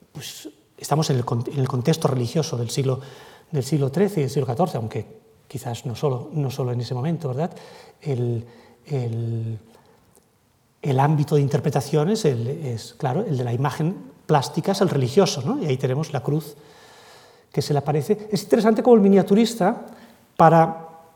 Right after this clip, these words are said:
para expresar algo que no puede por falta de instrumentos, cosa que sí que hemos hecho con los ordenadores después, ¿verdad?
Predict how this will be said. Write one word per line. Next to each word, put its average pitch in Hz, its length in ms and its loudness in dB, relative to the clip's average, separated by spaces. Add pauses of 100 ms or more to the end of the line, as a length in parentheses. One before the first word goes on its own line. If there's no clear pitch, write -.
(340)
para 151 180 0
expresar 165 500 4
algo 233 240 6
que 196 120 8
no 196 120 8
puede 208 280 12
por 160 160 6
falta 185 220 2
de 170 80 6
instrumentos, 185 840 2
cosa 156 220 2
que 143 80 2
sí 170 100 -2
que 147 60 2
hemos 147 160 0
hecho 160 220 0
con 147 100 0
los 127 100 -2
ordenadores 139 480 0
después, 147 360 -4
¿verdad? 160 200 -4